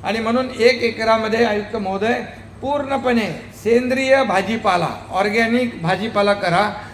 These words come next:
आणि लोकांना दाखवा, हे आपण असं करू शकतो. आणि खऱ्या अर्थाने आपल्याला निरोगी जगायचं असेल तर ही काळाची गरज आहे. शेणखत, गोमूत्र हे सगळं आहे, त्याच्यामध्ये वापरून त्याचं खत तयार होतं. आपण पण, अ, अ, जो ओला कचरा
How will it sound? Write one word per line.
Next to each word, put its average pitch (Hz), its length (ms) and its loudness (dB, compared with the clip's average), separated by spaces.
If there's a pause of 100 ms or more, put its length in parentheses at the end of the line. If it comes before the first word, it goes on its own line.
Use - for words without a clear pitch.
(160)
आणि 208 280 0
लोकांना 202 400 -2
दाखवा, 175 440 0
हे 196 140 2
आपण 190 300 -2
असं 175 180 -6
करू 180 280 0
शकतो. 233 600 0 (220)
आणि 190 280 -2
खऱ्या 202 240 4
अर्थाने 202 280 0
आपल्याला 202 340 0
निरोगी 202 460 -2
जगायचं 196 500 -2
असेल 175 520 -2 (320)
तर 202 60 -4
ही 202 160 2
काळाची 190 480 0
गरज 196 260 0
आहे. 180 140 -2
शेणखत, 202 680 -2
गोमूत्र 202 340 -6
हे 208 200 -4
सगळं 233 260 -4
आहे, - 520 -2
त्याच्यामध्ये 233 440 2
वापरून 233 420 2
त्याचं 240 280 -2
खत 240 120 2 (100)
तयार 254 200 4
होतं. 208 240 0
आपण 202 260 0
पण, 247 260 -4 (380)
अ, - 40 -4
अ, 208 440 -2 (120)
जो 214 160 2
ओला 226 220 4
कचरा 233 600 0